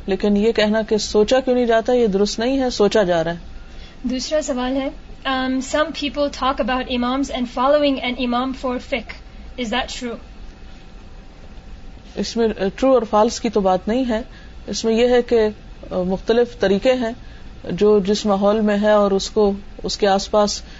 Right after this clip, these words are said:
Speaker 1: جس طرح کے علماء ہیں وہ عام شخص کو اسی طرح گائیڈ کریں گے۔ ایک عام انسان کے لیے تو وہی طریقہ ہوگا جس پر کوئی دینی عالم یا رہنما اس کو گائیڈ کرے گا، لیکن علماء کے لیے ضروری ہے کہ بہرحال وہ تحقیق سے کام لیں اور محض صرف ایک ہی چیز کو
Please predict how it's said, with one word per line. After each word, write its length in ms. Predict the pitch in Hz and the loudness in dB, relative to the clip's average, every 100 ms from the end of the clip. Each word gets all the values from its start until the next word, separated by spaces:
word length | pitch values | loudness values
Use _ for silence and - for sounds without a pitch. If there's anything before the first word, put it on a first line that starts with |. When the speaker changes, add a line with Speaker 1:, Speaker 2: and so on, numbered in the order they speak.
| - - 170 | -18 -10 -2
Speaker 1:
جس 200 | 202 - | 0 2
طرح 160 | 220 | 2
کے 120 | 208 | 4
علماء 360 | 202 196 190 208 226 | 4 6 4 4 2
ہیں 100 | 208 | 2
وہ 180 | 202 175 | 4 4
عام 200 | 185 208 | 4 4
شخص 300 | 220 208 - | 2 -2 2
کو 100 | 202 | 2
اسی 180 | 240 | 2
طرح 160 | 226 226 185 | 0 2 4
گائیڈ 220 | 185 202 | 2 2
کریں 240 | 208 220 | 0 0
گے۔ 60 | 277 | 0
ایک 140 | 269 | 2
عام 200 | 214 247 | 2 2
انسان 380 | 254 247 226 240 | 2 2 2 2
کے 120 | 247 | 2
لیے 180 | 240 247 | 2 2
تو 160 | 247 240 - - - | 2 0 -4 -20 -2
وہی 140 | 226 262 | 2 4
طریقہ 320 | 233 240 254 | 4 2 2
ہوگا 260 | 240 240 240 | 4 4 4
جس 320 | 220 226 - | 2 0 2
پر 160 | 240 226 - - - - - | 0 0 -12 -18 -18 -10 2
کوئی 200 | 240 226 | 4 4
دینی 420 | 214 226 233 214 214 | 4 4 4 2 0
عالم 360 | - 196 220 214 | 2 4 6 4
یا 160 | 208 | 4
رہنما 380 | 196 196 190 202 | 4 2 4 4
اس 160 | 214 - | 4 4
کو 100 | 202 | 2
گائیڈ 240 | 190 202 | 4 2
کرے 240 | 220 214 240 | 2 2 4
گا، 60 | |
لیکن 240 | 285 277 262 | 2 4 4
علماء 320 | 254 247 302 | 4 4 4
کے 60 | 302 | 4
لیے 160 | 285 | 4
ضروری 420 | 233 214 214 269 247 | 4 2 4 2 2
ہے 80 | 233 | 2
کہ 60 | |
بہرحال 380 | 214 220 220 226 | 2 4 4 4
وہ 140 | 220 226 - - - | 2 0 -6 -8 -2
تحقیق 380 | 208 247 247 | 0 2 0
سے 120 | - 233 | 2 0
کام 320 | 196 208 214 | 2 2 2
لیں 100 | 233 | 2
اور 180 | 214 196 - - - - | 2 0 -4 -16 -14 -2
محض 360 | 196 214 233 214 | 2 4 4 2
صرف 540 | - 220 208 208 - - | -2 0 2 2 -2 0
ایک 280 | 226 240 233 | 2 2 2
ہی 40 | |
چیز 300 | 208 214 - | 2 0 0
کو 160 | 220 | 2